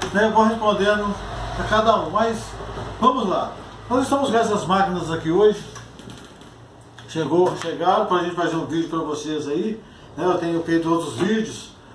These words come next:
né, pra, às vezes pra sair um pouco do clima. Mas nós vamos voltar aqui agora pra fazer esses vídeos dessas máquinas.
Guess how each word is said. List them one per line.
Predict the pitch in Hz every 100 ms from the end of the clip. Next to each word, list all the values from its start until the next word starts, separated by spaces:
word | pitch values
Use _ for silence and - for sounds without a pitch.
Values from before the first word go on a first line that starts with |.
| -
né, | 151
pra, | 160 156 156 139
às | 143 143
vezes | 160
pra | 175 156
sair | 160 156
um | 165
pouco | - 175 -
do | 151
clima. | - 226 240 160 - - - -
Mas | 220
nós | 240
vamos | 240 233 202
voltar | 208 190 196
aqui | 185 196
agora | 175 185 180
pra | 175 185
fazer | 175 180
esses | - 160
vídeos | 151 175
dessas | 170 170 175
máquinas. | 156 190 214 226 226